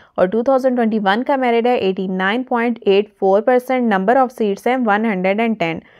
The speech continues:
डेंटल सेक्शन पंजाब मेडिकल कॉलेज फैसलाबाद की टोटल फी है सिक्सटी फ़ाइव थाउजेंड। फर्स्ट ईयर की फी है एटीन थाउजेंड एंड थर्टी।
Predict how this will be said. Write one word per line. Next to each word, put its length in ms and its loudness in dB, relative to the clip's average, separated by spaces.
डेंटल 400 2
सेक्शन 340 0
पंजाब 420 4
मेडिकल 400 0
कॉलेज 420 2
फैसलाबाद 560 2
की 100 -4
टोटल 340 4
फी 160 -2
है 100 6
सिक्सटी 340 -4
फ़ाइव 360 2
थाउजेंड। 340 0
फर्स्ट 320 0
ईयर 140 -2
की 140 -2
फी 180 -2
है 160 2
एटीन 360 -2
थाउजेंड 380 0
एंड 240 -2
थर्टी। 360 0